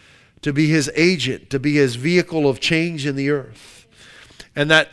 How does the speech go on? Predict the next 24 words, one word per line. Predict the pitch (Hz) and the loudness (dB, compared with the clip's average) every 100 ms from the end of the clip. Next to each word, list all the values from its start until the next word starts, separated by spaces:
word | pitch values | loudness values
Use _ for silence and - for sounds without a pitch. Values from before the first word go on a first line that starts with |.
| _ - | _ -4
what | 151 151 | -4 -2
brings | 123 190 165 | 2 2 4
about | 170 165 - | 4 4 4
that | 151 | 0
change | - 170 175 160 143 | 0 -2 0 -2 -4
is, | 131 123 - - | -6 -6 -8 -4
is | 135 113 | -4 -2
this | 139 - | -2 -2
message | 143 165 175 170 147 120 | 0 0 2 -2 -6 -6
you | 143 | -8
carry | - 165 156 135 123 - - - | -6 -2 0 0 -4 -6 -16 -8
that | 131 135 | -4 -2
God | 147 151 135 | 2 2 2
loves | 135 151 160 127 110 | 2 4 4 0 -6
you. | 117 120 113 - - | -6 -8 -10 -18 -12
He | 143 | -12
put | - 151 | -6 0
all | 147 160 | 2 2
of | 139 | 0
your | 135 | -4
sins | 127 - 165 135 | -4 -4 -6 -6
on | 127 | -8
his | 120 - | -6 -6
son, | 160 151 135 | -4 -4 -4